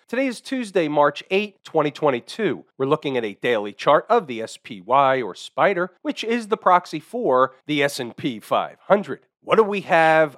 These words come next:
on the docket today? First and foremost, what is that line running across the screen? It's four sixteen fifty. We put it on the screen last night,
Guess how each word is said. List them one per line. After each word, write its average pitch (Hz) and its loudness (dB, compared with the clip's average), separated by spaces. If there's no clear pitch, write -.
on 190 6
the 170 0
docket 139 2
today? 104 -6
First 277 2
and 247 -2
foremost, 202 6
what 190 2
is 285 -2
that 247 2
line 185 4
running 160 2
across 135 2
the - -18
screen? 233 -2
It's - 2
four 269 2
sixteen 220 -2
fifty. 156 -2
We 131 -4
put 262 2
it 254 0
on 220 6
the 190 -2
screen 185 0
last 165 2
night, 233 2